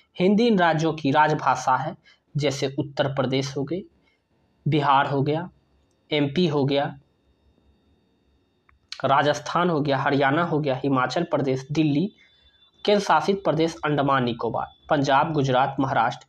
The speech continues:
द्वितीय भाषा के रूप में इसे मान्यता दी गई है।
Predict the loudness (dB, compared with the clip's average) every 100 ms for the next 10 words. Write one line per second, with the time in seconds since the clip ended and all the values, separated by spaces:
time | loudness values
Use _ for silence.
0 | _ _ _ 0 0 2 2 4 2 2
1 | 0 0 -2 -2 -4 -6 -2 2 2 2
2 | -2 -4 -6 -8 -12 -16 -20 -20 _